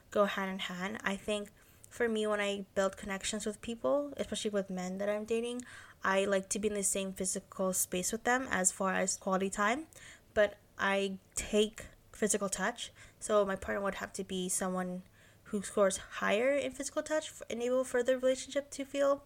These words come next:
good, and that, like, my anxieties don't come out, if that makes sense. Yeah, I think that quality time and physical touch ha-, go hand in hand. I think if one person values physical touch,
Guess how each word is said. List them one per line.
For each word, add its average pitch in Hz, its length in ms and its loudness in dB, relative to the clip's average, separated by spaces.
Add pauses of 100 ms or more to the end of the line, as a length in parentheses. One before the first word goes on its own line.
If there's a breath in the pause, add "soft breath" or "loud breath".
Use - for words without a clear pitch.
good, 269 360 6
and 220 220 0
that, 208 140 0
like, 202 160 2
my 202 80 -2
anxieties 196 680 -4 (100)
don't 180 260 -4
come 220 220 -2
out, 269 380 -2 (260)
if 220 160 0
that 220 180 8
makes 254 240 0
sense. - 540 0 (140)
Yeah, 247 200 4
I 196 80 4
think 285 220 -4
that - 360 2
quality 240 280 4
time 233 280 -2 (100)
and 202 360 0
physical 202 320 -2
touch - 340 -4
ha-, - 220 -4
go 214 140 6
hand 202 280 2
in 190 100 -2
hand. 185 440 -2
I 190 80 -2
think 196 320 -4 (140)
if - 80 -6
one 240 180 8
person 233 560 2 (460)
values 196 600 4
physical 208 340 2
touch, - 540 -4